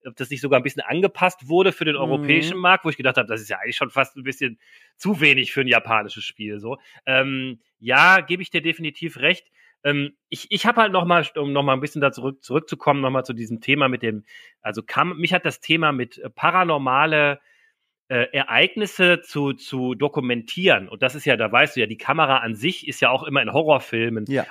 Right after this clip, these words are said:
Speaker 1: auch schon immer ein großes Element gewesen. Ich kann da sehr den thailändischen Horrorfilm Shutter empfehlen
Speaker 2: Oh ja.
Speaker 1: von zweitausendvier, der wirklich sehr, sehr creepy ist diesbezüglich. Und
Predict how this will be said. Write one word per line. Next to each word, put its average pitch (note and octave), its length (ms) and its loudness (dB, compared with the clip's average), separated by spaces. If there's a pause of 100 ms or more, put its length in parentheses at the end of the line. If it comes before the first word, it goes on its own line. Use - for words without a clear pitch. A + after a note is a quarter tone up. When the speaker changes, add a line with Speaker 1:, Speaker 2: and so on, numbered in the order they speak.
Speaker 1:
auch A#2+ 140 -4
schon C3 160 0
immer C#3+ 160 0
ein C3 80 0
großes C3 300 -2
Element B2+ 500 2
gewesen. C#3+ 360 0
Ich E3 180 -6
kann B2+ 180 0
da A#2+ 100 2
sehr C3+ 140 2
den B2+ 160 0
thailändischen C3+ 520 0
Horrorfilm A#2+ 400 0
Shutter D3+ 400 -2
empfehlen D3+ 500 -4
Speaker 2:
Oh B3+ 140 2
ja. B3 160 2
Speaker 1:
von A#2+ 140 -2
zweitausendvier, C#3 800 0
der A2+ 300 4
wirklich C#3 600 2
sehr, B2+ 400 2
sehr A#2 160 2
creepy A#2 400 -8
ist G#2+ 200 -14
diesbezüglich. A2+ 560 -18
Und A#2+ 140 -8